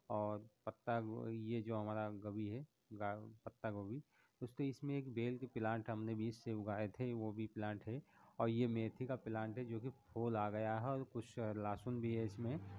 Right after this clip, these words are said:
अरे देखिए, मेथी का प्लांट में फूल आ गया, तो हमने इसे रख दिया, हमका फूल आने दो इसको।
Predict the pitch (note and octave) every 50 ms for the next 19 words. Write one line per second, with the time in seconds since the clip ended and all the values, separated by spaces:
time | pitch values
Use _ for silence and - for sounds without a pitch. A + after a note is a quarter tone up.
0 | - - - - - - - - - - - - - A#2+ A#2+ A#2 A2+ A2 G2 G#2+
1 | B2+ C3+ C3+ A#2+ A2+ G#2 B2 A#2+ B2+ A#2+ - A#2 A2+ A2+ A#2 A2+ B2 C#3 B2+ A#2
2 | - A#2 A#2+ A#2+ A2+ A2 A2 A#2 B2+ C3 B2+ B2 A2+ A2+ A2 A2 A2+ A2+ A2 A2
3 | A2 G#2 - - A#2+ A2+ A2+ A2+ A2 G#2 A2+ A2 A2 A2 G2+ A#2 A2 - - -
4 | A2 A2 G#2+ G#2 G#2 G#2+ A2 G#2+ A2 A2 - - - C#3 D#3